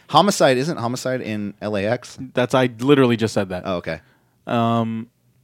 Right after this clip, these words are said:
Speaker 2: but I, yeah, I remember, like, back in the, his days in T N A where, like, he just, he was like,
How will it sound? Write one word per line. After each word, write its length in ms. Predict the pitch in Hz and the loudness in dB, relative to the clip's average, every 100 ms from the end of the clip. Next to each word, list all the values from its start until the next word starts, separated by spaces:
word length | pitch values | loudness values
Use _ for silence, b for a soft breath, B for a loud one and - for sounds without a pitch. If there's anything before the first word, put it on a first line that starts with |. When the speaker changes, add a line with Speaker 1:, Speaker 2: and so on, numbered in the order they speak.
| - | 0
Speaker 2:
but 160 | 127 | 4
I, 260 | 143 175 175 | 6 6 4
yeah, 380 | 156 160 180 120 | 2 6 6 8
I 80 | 165 | 8
remember, 460 | 233 175 170 147 127 | 8 8 6 6 2
like, 220 | 120 110 | 2 0
back 240 | 127 131 | 0 0
in 80 | 139 | -2
the, 100 | 127 | -4
his 200 | 123 123 | -2 -4
days 240 | 113 123 117 | -2 -4 -4
in 100 | 113 | -6
T 180 | 120 117 | -6 -6
N 100 | 113 | -6
A 180 | 113 | -6
where, 180 | 107 107 | -6 -6
like, 200 | 101 101 | -6 -8
he 140 | - 107 | -10 -10
just, 200 | 113 - B B B B B B | -10 -10 B B B B B B
he 100 | 123 | -4
was 100 | 113 | -2
like, 220 | 113 104 | -2 -4